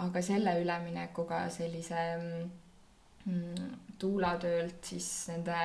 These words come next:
seansside juurde minek, äh, see oli ikkagi nagu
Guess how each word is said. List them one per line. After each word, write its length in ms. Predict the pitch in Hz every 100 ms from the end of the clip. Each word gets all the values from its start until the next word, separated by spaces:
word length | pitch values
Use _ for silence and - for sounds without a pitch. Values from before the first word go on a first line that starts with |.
| 170 175 - - - - - - - - - - - - -
seansside 680 | - 175 185 196 - 190 185 190 180 - - -
juurde 400 | 185 180 175 175
minek, 460 | 170 170 170 - - - - - - -
äh, 320 | 185 175 170 170
see 260 | - 196 190
oli 180 | 170 170
ikkagi 240 | 175 170 165
nagu 340 | 165 165